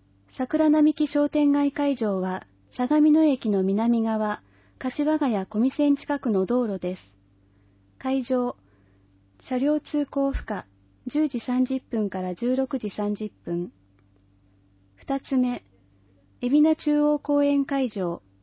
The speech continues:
海老名サティ会場。海老名中央公園会場は、海老名駅東側、海老名中央公園内です。海老名サティ会場は、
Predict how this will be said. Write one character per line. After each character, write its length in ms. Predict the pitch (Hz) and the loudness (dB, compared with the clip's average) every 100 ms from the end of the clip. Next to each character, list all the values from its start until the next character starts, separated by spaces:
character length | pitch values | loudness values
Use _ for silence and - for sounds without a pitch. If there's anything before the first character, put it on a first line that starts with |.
| _ | _
海 200 | 226 262 | -2 2
老 0 | |
名 140 | 294 294 | 2 2
サ 160 | 277 | -4
テ 140 | - 285 | -4 -4
ィ 120 | 285 | -4
会 240 | 285 269 | -4 -4
場。 320 | - 180 170 - _ _ _ _ _ _ _ _ _ _ _ _ - | -4 -6 -8 -12 _ _ _ _ _ _ _ _ _ _ _ _ -4
海 160 | 247 | 2
老 0 | |
名 140 | 294 311 | 4 2
中 260 | - 311 | 2 2
央 160 | 311 311 | 2 0
公 220 | - 302 | 0 0
園 200 | 294 302 | 2 2
会 240 | 285 294 277 | 2 0 0
場 280 | 226 196 | -2 -2
は、 200 | 175 180 - _ _ - | -2 -6 -10 _ _ -8
海 100 | 247 | -2
老 120 | 254 294 | 2 4
名 180 | 311 | 4
駅 200 | 277 - | 2 -2
東 420 | 202 208 226 - 214 | -4 -2 -2 -4 -4
側、 380 | 202 196 196 - _ _ _ _ - | -2 -2 -6 -8 _ _ _ _ -6
海 100 | 247 | 0
老 100 | 285 | 2
名 140 | 302 | 2
中 260 | - 294 294 | 0 -2 0
央 180 | 294 294 | 0 0
公 240 | 294 277 | 0 0
園 240 | 277 269 | 2 2
内 220 | 214 190 175 | 2 0 -2
で 160 | 170 | -4
す。 60 | 180 - _ _ _ _ _ _ _ _ _ _ _ _ | -6 -16 _ _ _ _ _ _ _ _ _ _ _ _
海 240 | - 247 285 | -4 2 4
老 0 | |
名 120 | 311 | 2
サ 160 | - 302 | 0 -4
テ 140 | 311 | 0
ィ 100 | 302 | -2
会 240 | - 302 | 0 -2
場 280 | 254 214 185 | -2 -2 -2
は、 220 | 175 175 | -4 -6